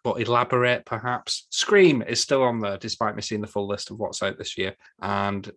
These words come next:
it's out next week. We are going to watch it. And early reactions are in. It's supposed to be brilliant.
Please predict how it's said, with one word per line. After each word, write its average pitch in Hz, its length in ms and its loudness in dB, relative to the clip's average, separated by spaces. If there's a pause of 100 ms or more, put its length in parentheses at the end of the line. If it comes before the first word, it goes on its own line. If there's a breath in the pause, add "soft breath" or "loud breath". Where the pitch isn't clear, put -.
it's 98 220 -4
out 98 120 -4
next - 240 -6
week. 180 300 2 (160)
We 110 100 -2
are 98 140 -2
going 101 240 -4
to - 140 -4
watch - 280 0
it. - 180 0 (460 loud breath)
And 104 260 -4
early 202 280 8
reactions 202 680 6
are 151 140 4
in. 151 320 2 (180 loud breath)
It's 127 240 -2
supposed 120 520 4
to 131 80 0
be 131 160 2
brilliant. 123 760 2